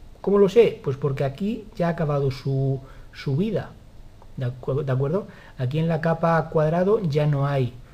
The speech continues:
objetos a mostrar. Desde el fotograma treinta y cinco hasta el fotograma cuarenta y uno es el texto el que está, eh, eh, el que ha acabado su,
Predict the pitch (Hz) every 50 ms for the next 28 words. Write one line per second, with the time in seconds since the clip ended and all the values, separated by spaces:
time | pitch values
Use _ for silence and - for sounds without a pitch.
0 | - - - - - 131 131 - - 151 131 139 127 - 131 123 120 113 - -
1 | 202 214 175 135 - - - - - - - - - - - - - - - -
2 | - - - - - - - - - - - - - - - - - - - -
3 | 156 151 160 165 156 - 175 180 196 214 208 214 220 214 196 226 208 - 247 233
4 | 220 185 - 117 - - - - - - - 151 - 160 147 131 156 156 170 185
5 | 190 180 156 - 143 135 143 175 202 208 202 190 - 185 190 220 - - - 139
6 | 147 180 214 220 190 302 - - - - - - - - - - - - - -
7 | - - - - - - - - - 135 - 185 170 160 185 185 190 190 - -
8 | 208 226 233 - - 143 135 - 143 131 - - 165 170 196 214 - - - -
9 | - - - - - - - - - - - - - - - - - - - -
10 | - 143 143 147 151 147 - 147 139 139 147 147 - 160 147 151 - 151 156 156
11 | 165 175 175 190 170 175 175 175 185 190 185 - - 170 160 160 151 143 139 147
12 | -